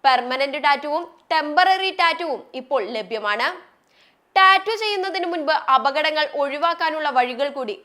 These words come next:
അറിഞ്ഞിരിക്കണം. എങ്ങനെയാണ് ടാറ്റു ചെയ്യുന്നത്? ടാറ്റു കുത്താൻ തീരുമാനിച്ചാൽ ഒരു ടാറ്റു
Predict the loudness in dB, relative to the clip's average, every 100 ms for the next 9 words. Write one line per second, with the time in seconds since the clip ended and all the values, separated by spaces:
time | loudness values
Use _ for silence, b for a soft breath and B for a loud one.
0 | -2 -2 -4 -10 -10 -6 -6 -6 -12 _
1 | _ _ _ b b -4 -4 0 2 4
2 | 4 2 -2 2 4 4 2 -10 -8 -8
3 | -6 0 2 2 -2 -20 _ b b b
4 | 4 6 6 4 -2 0 2 2 0 -4
5 | 0 -2 -2 -2 -2 -2 -8 -2 4 4
6 | 4 -2